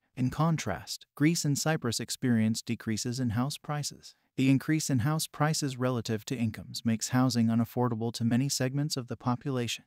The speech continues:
However, according to the World Economic Forum, rents increased by only sixteen percent during the period twenty ten to twenty twenty-one, while house prices gained thirty-four percent.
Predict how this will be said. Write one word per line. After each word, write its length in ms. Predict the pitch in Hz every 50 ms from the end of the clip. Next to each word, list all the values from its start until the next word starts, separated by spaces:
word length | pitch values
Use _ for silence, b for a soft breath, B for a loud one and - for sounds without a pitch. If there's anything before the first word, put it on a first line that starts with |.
| _ _ _ _ _ -
However, 460 | 151 135 117 107 101 98 107 113 - -
according 440 | - 120 - - 180 190 196 196 175
to 100 | 180 175
the 100 | 160 151
World 320 | 131 127 135 147 151 147 147
Economic 520 | 127 - 139 127 131 127 123 127 117 -
Forum, 420 | - - - 110 101 104 117 117 - _ _
rents 260 | 131 135 139 131 -
increased 460 | 127 120 113 - - 123 127 127 - -
by 120 | 127 117
only 280 | 101 131 135 135 127 113
sixteen 520 | - - 131 - - - - 127 117 110
percent 400 | 110 117 110 - - 123 123 117
during 260 | - 123 123 120 120
the 80 | 110 110
period 420 | - - 131 127 117 113 107 101
twenty 280 | - - 123 139 147 147
ten 240 | - - 120 123 123
to 80 | 123 117
twenty 300 | - - 120 139 151 156
twenty-one, 580 | - - 127 120 117 110 110 110 107 110 113 - _ -
while 160 | 127 131 123
house 280 | 113 160 170 170 170
prices 440 | - - - 135 127 127 - 135 120 -
gained 340 | - 120 120 120 117 -
thirty-four 500 | - 135 147 170 170 160 - - 135 135
percent. 500 | - - 139 120 - 123 104 - - _